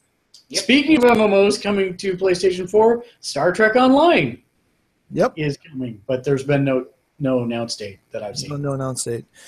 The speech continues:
Speaker 3: Um, the PlayStation Plus games for June were announced. Uh, the PlayStation four ones are Gone Home and N B A two K sixteen.
Speaker 2: He shoots, he scores!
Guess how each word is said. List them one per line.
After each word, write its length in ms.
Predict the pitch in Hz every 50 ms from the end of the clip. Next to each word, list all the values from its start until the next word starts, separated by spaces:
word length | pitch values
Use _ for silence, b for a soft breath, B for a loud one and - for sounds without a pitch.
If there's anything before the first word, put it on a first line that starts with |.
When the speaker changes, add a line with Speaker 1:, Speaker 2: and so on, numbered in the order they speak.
| b b b b b _ _
Speaker 3:
Um, 280 | 151 165 175 175 175 170
the 100 | 160 160
PlayStation 680 | - - 208 202 180 - 226 202 190 - - 170 156
Plus 720 | - - 180 175 175 175 - - - - - - - - _ _ -
games 680 | 131 156 175 170 175 185 190 196 208 208 202 - - -
for 240 | - - - - 151
June 420 | 147 - 147 156 165 180 202 196 196
were 180 | 196 202 202 202
announced. 640 | 196 196 202 214 240 262 247 - - - - - b b b b b b b b _ _
Uh, 200 | - 143 143 143
the 140 | 135 147 151
PlayStation 640 | 143 - - 196 190 180 - 190 165 - 170 170 -
four 200 | - 175 185 185
ones 420 | 175 196 202 214 220 226 214 -
are 220 | - - 143 143 143
Gone 460 | 175 147 156 147 156 160 165 170 160
Home 340 | 151 160 170 180 196 202 190
and 180 | 156 143 143
N 220 | 147 151 147 160 156
B 200 | 147 147 156 160
A 220 | 160 160 160 160
two 200 | 151 - - 160
K 260 | - - 170 156 147
sixteen. 840 | 143 - - - - 175 - - - - - 180 175 175 185 202 220
Speaker 2:
He 120 | 220 196
shoots, 260 | 226 - 233 247 240
he 100 | 302 339
scores! 840 | 320 330 - 403 415 427 415 415 403 392 381 359 311 226 - - -